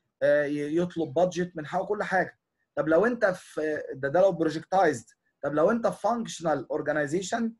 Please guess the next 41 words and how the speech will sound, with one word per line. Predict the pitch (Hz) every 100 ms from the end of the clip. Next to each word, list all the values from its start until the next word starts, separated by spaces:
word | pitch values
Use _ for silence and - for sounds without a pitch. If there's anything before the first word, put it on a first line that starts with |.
| _ _ _
لا، | 175 190
انت | 180 -
مش | 170
من |
حقك | 190 202
تعمل | 202 185
كل | 196
الكلام | 180 190 180
ده. | - _ _ _ _ _ -
انت | 139 160
بتقدم | 160 190 180 175
طلب | 190 226 233
والراجل | 202 208 202
اللي | 202 185
فوقيك | 175 226 196
بيعتمد | 185 160 196 196
الطلب | 180 180 202 214 -
سواء | 175 185
بال-، | 180 165 -
بالقبول | 147 143 - 160 233 220
او | 180
الرفض. | 160 156 - _ _ _ _ _ _ 139
طب | 143
لو | 156
انت | 208 208
ماتريكس | 220 226 226 226 - -
شرحناها، | 151 147 - 196 196 135 _ _ -
قلنا | 160 165
في | 185
حاجه | 185
اسمها | 180 185 180
ويك | 185 196 165
ماتريكس، | 190 185 226 226 - _ _ _ 131
وفي | 160
حاجه | 170 180
اسمها | 180 190 196 180 156 _ _ 123
بالانسد | 127 185 190 151 143 131 113 -
ماتريكس، | 156 180 202 233 - - _ _ 135
وفي | 151
حاجه | 175 180 180
اسمها | 175 185 185